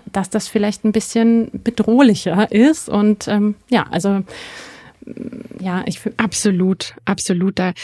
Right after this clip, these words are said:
Speaker 2: es gibt ja auch Studien, die uns eben zeigen, dass unsere Hunde ganz genau wissen, ob wir so tun, als ob
Speaker 1: Mhm.
Speaker 2: oder,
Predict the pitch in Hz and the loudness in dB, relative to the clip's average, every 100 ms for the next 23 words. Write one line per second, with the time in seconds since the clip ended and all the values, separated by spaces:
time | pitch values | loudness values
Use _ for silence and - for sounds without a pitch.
0 | - - - 190 196 180 - 196 180 185 | -16 -8 -2 0 0 0 0 -2 2 2
1 | 175 185 175 180 185 180 - - 202 208 | 2 0 0 2 2 2 -2 -2 2 4
2 | 233 202 202 190 190 - - 202 196 185 | 4 4 4 2 -2 -4 -2 0 2 2
3 | 190 202 190 180 - 190 180 185 185 185 | 4 4 4 0 0 2 2 2 0 0
4 | 190 180 185 - 190 175 208 - 269 311 | 0 2 0 0 0 2 2 4 4 4
5 | 254 - - 240 190 220 226 214 | 0 0 4 6 8 6 6 4